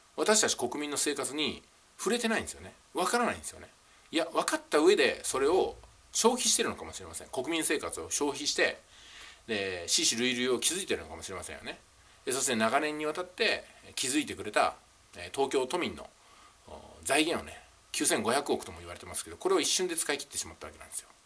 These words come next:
で、そうではないんですよ。やっぱ地方債っていう発想を持ってね、えー、やっぱしっかりと都民を守っていただきたいと。そのためには、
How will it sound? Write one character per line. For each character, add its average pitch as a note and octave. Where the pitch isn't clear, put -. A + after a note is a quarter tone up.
で、 -
そ C#4
う C#4
で G2
は F2+
な F2+
い F2
ん -
で -
す -
よ。 -
や B2
っ A#2
ぱ -
地 -
方 D4+
債 F#2+
っ -
て -
い -
う -
発 -
想 G#2+
を F2+
持 G2
っ G#2+
て -
ね、 G#2
え E2+
ー、 -
や G2
っ -
ぱ F#2+
し -
っ -
か -
り F#3
と B2+
都 -
民 A2+
を -
守 G#3
っ -
て -
い -
た B2
だ G#2+
き -
た D#2+
い -
と。 -
そ -
の F#3+
た A3+
め G#3+
に D3+
は、 C3